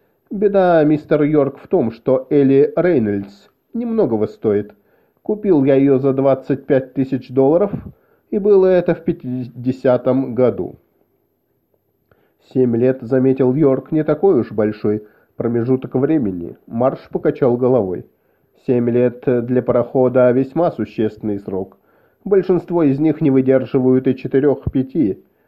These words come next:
Река просто пожирает их. Элли Рейнольдс построена лучше, чем большинство ей подобных, но старушке уже недолго осталось». Тем временем Марш приступил к своим устрицам.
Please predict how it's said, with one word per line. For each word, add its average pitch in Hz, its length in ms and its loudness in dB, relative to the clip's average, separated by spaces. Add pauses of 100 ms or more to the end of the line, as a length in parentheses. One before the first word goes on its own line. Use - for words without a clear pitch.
(160)
Река 120 460 0
просто 120 420 -2
пожирает 123 720 0
их. - 260 -12 (380)
Элли 202 180 2
Рейнольдс 147 600 2 (120)
построена 139 640 2
лучше, 151 400 0
чем 107 260 -4
большинство 113 580 -2
ей 117 220 0
подобных, 120 640 -2 (400)
но 226 140 0
старушке 175 520 0
уже 131 320 2
недолго 117 560 0
осталось». 95 640 -6 (1120)
Тем 226 180 -2
временем 165 400 2
Марш 131 360 0
приступил 127 580 -2
к 123 120 -16
своим 123 480 0
устрицам. 110 680 -6